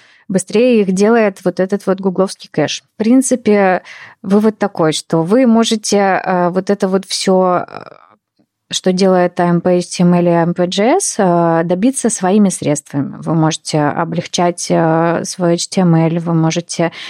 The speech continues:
делать, э, прелодинг, э, медиаресурсов, э, и даже кэширование, на самом деле, вы можете на своих серверах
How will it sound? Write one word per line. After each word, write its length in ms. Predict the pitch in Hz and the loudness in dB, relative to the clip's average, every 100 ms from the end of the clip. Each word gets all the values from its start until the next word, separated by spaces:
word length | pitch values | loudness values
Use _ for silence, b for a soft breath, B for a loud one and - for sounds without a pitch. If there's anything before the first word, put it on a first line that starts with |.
| B - | B -4
делать, 460 | 180 175 170 - | 0 2 0 -2
э, 240 | 180 170 165 | 0 2 2
прелодинг, 680 | 175 170 170 175 185 175 - | 0 0 2 0 0 -2 0
э, 280 | 175 170 165 | 0 2 2
медиаресурсов, 1120 | 180 180 185 185 190 - 175 170 - 185 - - | 2 2 2 0 0 -2 -4 -2 -4 -4 -6 -14
э, 280 | - 175 - - _ | -6 -6 -6 -14 _
и 120 | 196 | 0
даже 380 | 185 196 208 220 | 2 2 2 0
кэширование, 840 | 220 233 - 311 339 247 196 185 175 | 0 -2 0 2 2 2 0 0 0
на 140 | 170 | 0
самом 420 | - 226 294 262 | 0 2 4 4
деле, 240 | 214 196 185 | 2 2 0
вы 140 | 175 | 2
можете 420 | 175 190 190 - | 2 0 -2 -2
на 140 | 170 170 | -2 -2
своих 340 | 175 170 170 | -2 -2 -2
серверах 640 | - 175 180 190 285 - | -6 -4 -4 -2 -2 -6